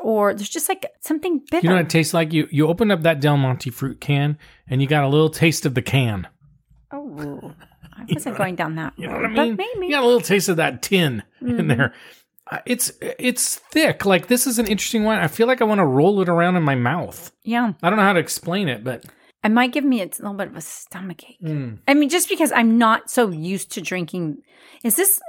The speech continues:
Speaker 1: can they ever, do they ever give you the sugar content for wines?
Speaker 2: I'm sure we could. It's probably on the bottle. By the way, the bottle is beautiful.
Speaker 1: It's
Speaker 2: It's
Speaker 1: so
Speaker 2: a really
Speaker 1: pretty.
Speaker 2: pretty,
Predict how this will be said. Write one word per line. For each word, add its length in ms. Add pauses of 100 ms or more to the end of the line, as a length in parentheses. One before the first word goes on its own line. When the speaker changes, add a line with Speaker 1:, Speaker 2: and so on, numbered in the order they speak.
(100)
Speaker 1:
can 240
they 160
ever, 100 (160)
do 120
they 100
ever 160
give 200
you 80
the 100
sugar 360
content 520 (120)
for 160
wines? 360
Speaker 2:
I'm 100
sure 220
we 120
could. 220
It's 140
probably 280
on 80
the 60
bottle. 240
By 180
the 80
way, 100
the 60
bottle 380
is 80
beautiful. 460
Speaker 1:
It's 240
Speaker 2:
It's 120
Speaker 1:
so 180
Speaker 2:
a 40
really 220
Speaker 1:
pretty. 140
Speaker 2:
pretty, 340